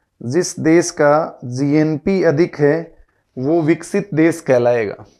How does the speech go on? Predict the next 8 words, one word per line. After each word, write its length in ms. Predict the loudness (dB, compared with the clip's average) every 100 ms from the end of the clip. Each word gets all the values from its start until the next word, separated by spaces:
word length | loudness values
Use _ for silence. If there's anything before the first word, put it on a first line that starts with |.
| _ _ _ _ _ _ _ _ _ -20 -20 _ -10
जीएनपी 1200 | -6 -2 0 0 0 0 -4 -2 0 0 -2 -8 -18 _ -20 -20 _ -20 -20 _ -20 -20 _ _ _ _ -8
ये 200 | -2 -2
विकसित 640 | -2 -4 -6 -6 -6 -4
देश 420 | -2 0 0 -2 -6
नहीं 440 | -6 -6 -4 -6
होगा, 440 | -6 -10 -12 -16 _ -20
विकसित 840 | -14 -8 -8 -8 -12 -8 -8 -8 -8 -8 -8 -14 -20 _ _ _ _ -20 -20 _ -16
देश 800 | -10 -4 0 0 0 -4 -8 -16